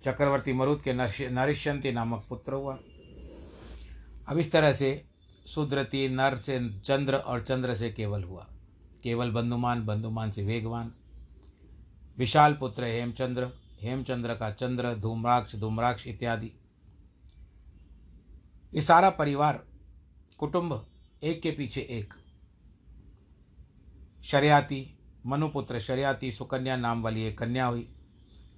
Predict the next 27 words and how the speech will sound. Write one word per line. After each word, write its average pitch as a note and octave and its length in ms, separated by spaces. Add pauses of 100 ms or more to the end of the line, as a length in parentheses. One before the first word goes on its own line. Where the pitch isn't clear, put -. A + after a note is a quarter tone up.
इसका B2+ 220
विवाह B2 280
च्यवन B2+ 360
ऋषि B2 240
के A#2+ 100
साथ A2+ 320
हुआ। A2+ 220 (800)
शर्याति C3 440
के B2+ 60
आनर्त C3 480
नामक A#2+ 400 (140)
एक A#2+ 260
परम C3 360
धार्मिक A#2+ 400
पुत्र B2+ 240
हुआ। A#2+ 300 (640)
आनर्त B2+ 380
के A#2+ 140
रेवत A2+ 420
नामक A2 300
पुत्र A2 220
हुआ। A2+ 280 (880)
अब A#2 120
ये B2 120
रेवत B2+ 280
जो C3 220
है, D#3+ 360